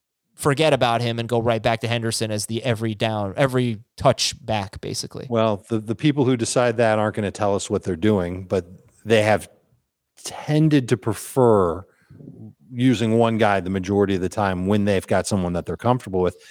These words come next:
Speaker 2: I think they were getting comfortable with Henderson before he got hurt. It's a matter of whether or not they're going to get comfortable with him again once he heals up and he's back on the field.
Speaker 1: Mm-hmm.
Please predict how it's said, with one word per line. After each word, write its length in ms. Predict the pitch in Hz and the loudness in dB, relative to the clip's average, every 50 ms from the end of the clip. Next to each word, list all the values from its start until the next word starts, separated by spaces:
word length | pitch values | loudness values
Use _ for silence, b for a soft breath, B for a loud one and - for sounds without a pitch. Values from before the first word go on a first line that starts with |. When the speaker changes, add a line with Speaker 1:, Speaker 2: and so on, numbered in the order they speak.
| B B B B - | B B B B -2
Speaker 2:
I 100 | 117 120 | -2 0
think 220 | - 151 170 185 | 2 2 2 2
they 80 | 156 117 | 2 2
were 140 | 104 101 87 | 2 2 2
getting 300 | - 123 120 110 95 85 | 2 2 2 2 -2 -2
comfortable 500 | - 107 139 95 - - 104 90 90 90 | 0 0 0 0 -2 -6 -6 -4 -2 -2
with 120 | 85 - | -2 0
Henderson 440 | 113 127 147 139 107 - 98 90 87 | 0 2 2 2 0 -2 -4 -4 -4
before 320 | 90 87 - - 101 87 | -6 -6 -4 -4 -4 -2
he 100 | 82 90 | -2 -2
got 180 | 87 87 85 80 | -4 -4 -4 -2
hurt. 300 | - 147 139 131 123 B B B B B B B | 0 2 2 2 0 B B B B B B B
It's 120 | 117 110 - | -8 -6 -6
a 80 | 101 92 | -6 -2
matter 320 | 107 117 120 123 123 120 | -2 0 2 2 2 2
of 100 | 110 90 | 0 2
whether 200 | 101 120 107 113 | 2 2 2 2
or 40 | 110 | 2
not 180 | 107 107 98 - | 2 0 0 0
they're 100 | - 107 | -2 -4
going 260 | 92 98 107 107 104 92 | 0 0 0 2 2 0
to 80 | 98 | -2
get 240 | 87 85 107 104 - | -2 -2 -4 -4 -4
comfortable 460 | - - 110 95 - 110 87 92 95 | -4 -4 -4 -4 -4 -6 -4 -2 -2
with 140 | 92 90 - 98 | -2 -2 -4 -6
him 80 | 87 | -10
again 460 | 85 80 110 120 120 107 95 92 90 - _ _ _ _ _ _ _ _ | -4 -2 0 0 0 0 -2 -6 -8 -12 _ _ _ _ _ _ _ _
once 240 | 107 101 92 - - | -2 -2 -2 0 -2
he 140 | 107 92 | -2 -4
heals 320 | - - 107 98 92 85 - | 0 0 2 2 2 2 2
up 160 | 95 87 - | 2 2 2
and 80 | 92 90 | -2 -6
he's 140 | 87 80 | -6 -6
back 280 | - - 95 87 - - | -4 -2 -2 -2 -2 -2
on 120 | 92 78 80 | -8 -10 -10
the 60 | - | -12
field. 360 | - - 110 92 78 73 - | -6 -2 -2 -2 -2 -4 -6
Speaker 1:
Mm-hmm. 240 | 135 120 107 107 104 | -6 -4 -4 -4 -6